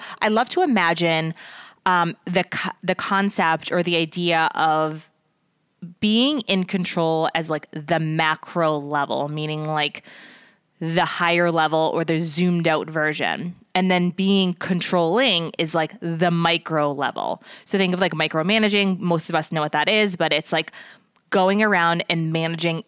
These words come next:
every single tiny small task, every single person, every single event,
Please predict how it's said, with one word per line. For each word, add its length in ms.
every 300
single 380
tiny 420
small 380
task, 580
every 320
single 400
person, 680
every 260
single 380
event, 460